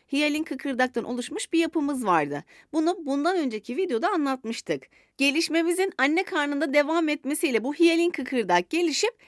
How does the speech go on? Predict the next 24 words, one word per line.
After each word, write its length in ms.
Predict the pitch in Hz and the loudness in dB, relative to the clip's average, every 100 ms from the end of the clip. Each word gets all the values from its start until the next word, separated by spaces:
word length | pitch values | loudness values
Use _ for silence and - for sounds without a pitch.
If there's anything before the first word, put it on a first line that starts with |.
| _ | _
kemik 320 | 359 359 359 | 2 2 2
dokuyu 260 | 262 - 359 | -2 0 2
meydana 460 | 330 285 285 294 | 2 2 0 0
getiriyor. 520 | 285 247 - 175 208 392 - - | 0 0 0 0 0 0 -4 -4
Hatta, 480 | 320 330 - 302 349 - _ | 0 0 2 2 0 -10 _
e, 240 | 226 240 202 | 2 4 6
doğduktan 560 | 277 285 302 - 330 | 4 4 -4 -2 0
sonra 460 | 349 330 285 294 277 | 0 -2 -2 -2 2
da 200 | 226 277 - - | 2 2 -8 -4
hiyalin 360 | 277 311 330 | 0 2 2
kıkırdağımızın, 960 | 339 294 302 269 269 269 262 240 247 277 _ _ | 0 -2 -2 0 2 2 0 2 0 0 _ _
e, 200 | 208 220 | 0 0
kemik 320 | - 285 330 | 0 -2 0
dokuyu 280 | 392 330 320 | -4 0 0
oluşmadığı 680 | - 254 349 - 302 262 240 | 0 -2 -2 -2 -2 0 0
bir 60 | |
yerimiz 440 | 247 269 277 254 208 | 0 0 0 -2 -2
vardı. 280 | 185 190 440 | -2 0 -2
Orası 240 | 320 254 | 0 -2
da 140 | - 330 | -2 -2
bıngıldağımız 720 | 294 269 247 202 185 214 262 | 0 0 0 0 -2 -4 -4
diye 160 | 269 359 | -2 -2
söylemiştim. 680 | 392 339 233 170 - 131 - - - | -2 0 0 -4 -6 -12 -14 -20 -14
Şimdi 360 | - 494 349 | -4 -2 0